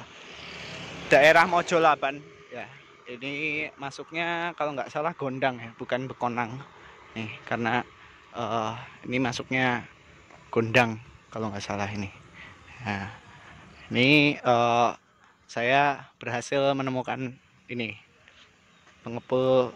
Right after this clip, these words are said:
rongsok. Ini milik Pak Is. Nah,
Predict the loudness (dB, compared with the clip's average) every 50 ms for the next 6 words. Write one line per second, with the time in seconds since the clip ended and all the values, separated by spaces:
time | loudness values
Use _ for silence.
0 | -12 -16 -16 -16 -18 -20 -20 -20 -20 -18 -18 -16 -4 4 6 6 6 6 4 4
1 | 4 4 4 0 -8 -14 -10 -6 -4 -2 -2 0 0 0 2 2 2 4 6 6
2 | 4 4 4 4 4 4 4 4 -2 -4 -4 -4 -10 -16 -16 -16 -16 -14 -12 -12
3 | -12 -12 -14